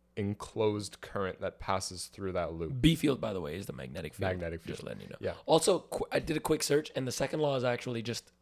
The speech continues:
Speaker 2: Gauss's law for magnetism.
Speaker 1: Okay.
Speaker 2: It just, while the first one's
Speaker 1: There
Speaker 2: just
Speaker 1: you go.
Speaker 2: Gauss,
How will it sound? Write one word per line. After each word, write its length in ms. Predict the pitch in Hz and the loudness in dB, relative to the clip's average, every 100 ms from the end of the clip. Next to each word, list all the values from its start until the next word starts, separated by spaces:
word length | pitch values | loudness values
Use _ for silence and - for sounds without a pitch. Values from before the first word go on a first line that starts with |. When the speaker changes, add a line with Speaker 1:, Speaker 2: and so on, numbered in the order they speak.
| 110 104 | -10 -2
Speaker 2:
Gauss's 360 | 110 - - | 0 0 -4
law 160 | 104 107 | -4 -6
for 160 | 95 110 | -4 -6
magnetism. 640 | 98 107 98 - - - _ _ _ _ _ _ _ _ _ - | -4 -8 -10 -16 -18 -20 _ _ _ _ _ _ _ _ _ -2
Speaker 1:
Okay. 180 | 110 - | 0 2
Speaker 2:
It 60 | 127 | 0
just, 180 | 127 117 | 0 2
while 140 | 117 | 2
the 40 | 120 | 2
first 240 | 139 127 | -2 -2
one's 120 | 131 | 0
Speaker 1:
There 60 | 127 | 4
Speaker 2:
just 100 | 123 | 4
Speaker 1:
you 60 | 92 | 6
go. 80 | 127 | 6
Speaker 2:
Gauss, 180 | 120 | 6